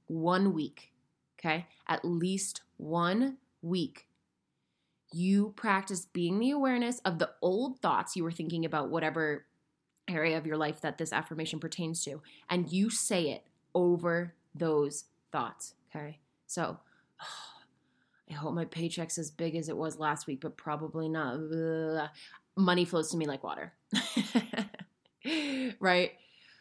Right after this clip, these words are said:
"Oh, I shouldn't have ate that cupcake. Blah, blah, blah. I have a body." Right? Like, just making sure to stay in this new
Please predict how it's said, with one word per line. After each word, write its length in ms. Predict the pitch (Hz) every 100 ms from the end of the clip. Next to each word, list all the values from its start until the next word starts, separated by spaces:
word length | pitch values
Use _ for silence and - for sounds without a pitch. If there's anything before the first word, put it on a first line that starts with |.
| _ -
"Oh, 160 | 196
I 220 | 190 180 175
shouldn't 320 | - 185 185
have 80 | 180
ate 160 | 175
that 200 | 180 165
cupcake. 440 | - 175 175 170 170
Blah, 80 |
blah, 120 | 175 170
blah. 120 | 160
I 140 | 175 185
have 100 | 175
a 40 |
body." 360 | 156 147 160 165 _ _ _ _ _ _ _ _ _ _ _ -
Right? 240 | 175 175 - - - -
Like, 260 | 185 - - _ -
just 300 | 196 - - -
making 600 | 175 170 175 185 226 233
sure 840 | 196 - - 190 196 202 165 113 - _ -
to 120 | 180
stay 720 | - - - 165 165 165 -
in 420 | 175 175 180 180 175
this 260 | 170 -
new 600 | 165 165 170 170 170 165